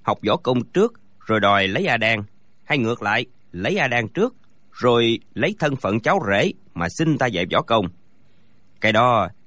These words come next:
chắc chắn không được. Ta cho ngươi biết, trong thiên hạ không có ai có thể giở trò quỷ quái trước mặt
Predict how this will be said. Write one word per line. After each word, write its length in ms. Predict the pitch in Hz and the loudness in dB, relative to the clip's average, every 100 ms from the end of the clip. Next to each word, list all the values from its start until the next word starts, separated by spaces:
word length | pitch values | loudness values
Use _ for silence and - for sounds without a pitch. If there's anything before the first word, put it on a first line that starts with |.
| - - | -20 -4
chắc 280 | 151 165 - | -4 -4 -2
chắn 260 | 143 165 | -2 -2
không 200 | 113 110 | -4 -4
được. 200 | 95 95 - - - - - - - - | -4 -4 -8 -20 -20 -20 -20 -20 -20 -10
Ta 80 | 107 | -8
cho 160 | 101 | -6
ngươi 160 | 90 85 | -6 -4
biết, 200 | 90 185 - - - - | -2 -2 -4 -20 -20 -6
trong 160 | - 185 | 0 0
thiên 140 | 170 | 0
hạ 280 | 147 101 104 120 | -2 0 -2 -2
không 380 | - 120 117 | -4 -2 -2
có 220 | 101 151 - - | -2 -6 -6 -4
ai 400 | 113 104 98 - - | -2 0 -2 -6 -8
có 120 | - | -4
thể 140 | 190 139 | -2 0
giở 160 | 113 147 - | 0 0 2
trò 160 | 107 | 2
quỷ 280 | 98 95 170 | 2 0 -2
quái 240 | 165 160 196 | -2 -2 -2
trước 280 | - 196 117 | -2 -2 -2
mặt 160 | 92 | -4